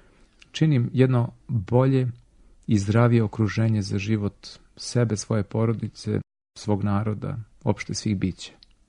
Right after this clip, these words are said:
Kasnije sam shvatio da je to jedan veoma jak oplodni čin ljubavi, da je to istinsko delo ljubavi, da to može da bude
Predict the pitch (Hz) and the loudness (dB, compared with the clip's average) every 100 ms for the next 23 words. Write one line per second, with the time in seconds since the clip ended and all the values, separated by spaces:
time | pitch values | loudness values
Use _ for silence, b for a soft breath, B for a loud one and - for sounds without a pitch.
0 | _ - 123 175 147 131 - 135 - 147 | _ -2 0 0 0 -2 2 0 2 2
1 | 123 - - 113 110 107 107 107 - _ | 2 -2 -4 2 2 2 0 -2 -6 _
2 | _ _ - 135 120 - - _ _ _ | _ _ -2 0 0 -4 -18 _ _ _
3 | _ _ - 113 117 117 - 113 113 139 | _ _ 0 2 2 0 -4 -4 0 2
4 | 120 123 139 104 - - 110 123 101 104 | 2 2 0 -2 -2 0 0 -2 -2 -2
5 | - 131 117 104 110 95 101 98 98 - | 0 0 0 2 2 2 -2 -4 -8 -12
6 | _ _ _ b b b b b - 110 | _ _ _ b b b b b -4 -2
7 | 107 135 135 - 151 - 123 - 120 104 | 0 0 0 2 2 2 -2 0 -2 4
8 | 135 139 104 95 104 101 98 120 - _ | 6 6 4 2 0 -2 -4 -6 -12 _
9 | - _ _ - 113 113 110 113 110 110 | -20 _ _ -4 0 2 2 0 0 -2
10 | 101 117 117 117 | 0 -2 0 0